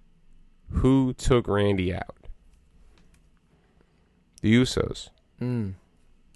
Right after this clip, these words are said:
Speaker 1: Who's there to help the Usos? Solo, right?
Speaker 2: Right.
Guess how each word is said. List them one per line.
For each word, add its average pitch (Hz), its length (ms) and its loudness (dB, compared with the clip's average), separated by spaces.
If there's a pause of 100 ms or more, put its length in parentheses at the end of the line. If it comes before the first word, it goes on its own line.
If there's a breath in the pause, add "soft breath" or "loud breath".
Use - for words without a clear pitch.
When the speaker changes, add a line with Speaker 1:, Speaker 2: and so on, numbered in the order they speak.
(1900)
Speaker 1:
Who's 123 280 6
there 131 180 10
to 123 80 8
help 127 240 6
the 92 200 0
Usos? 87 540 -4 (480)
Solo, 104 540 4 (320)
right? 95 220 0
Speaker 2:
Right. - 120 2